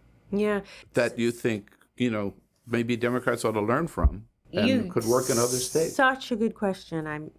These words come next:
Speaker 1: um, a lot of people call Rhode Island the Rust Belt of New England.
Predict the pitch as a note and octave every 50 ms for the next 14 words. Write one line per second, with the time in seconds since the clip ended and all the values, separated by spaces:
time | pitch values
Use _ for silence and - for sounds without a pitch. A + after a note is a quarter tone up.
0 | _ - - E3+ E3 E3 D#3+ D#3 D3 - _ _ _ _ _ _ _ - F#3+ A#3
1 | C#4 C#4 E4 G4+ G#4+ - - E4+ E4 C4+ A#3+ - - G#3+ G3+ G3 G3 F#3+ F#3 F#3+
2 | F#3+ - - F3 F3 F3 E3+ E3 E3 E3 E3 E3 E3 E3 D#3 D3+ D3 C#3+ C#3+ C#3+
3 | C#3 - _ _ D#3+ D#3 D3+ D3 C#3+ C#3 C#3+ D3+ D3+ D#3 - - - D#3+ D#3 D#3
4 | D3+ - D3 C3+ - C#3 C3+ C#3 C#3 C#3+ C#3+ E3+ E3+ F3+ F#3 -